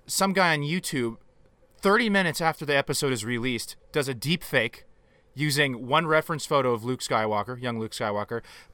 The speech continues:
puts it over that footage, and it looks fifty times better. This is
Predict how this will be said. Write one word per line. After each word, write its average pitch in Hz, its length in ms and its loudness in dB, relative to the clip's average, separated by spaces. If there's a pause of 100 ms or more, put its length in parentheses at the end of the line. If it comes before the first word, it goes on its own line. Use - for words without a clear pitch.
puts - 240 4
it 214 80 -2
over 165 220 -2
that 156 160 -2
footage, 160 340 -2
and 139 120 -6
it 135 80 -12
looks 131 200 -4
fifty 131 360 -4
times 110 320 -6
better. 90 340 -8 (1800)
This 190 240 0
is 156 220 -2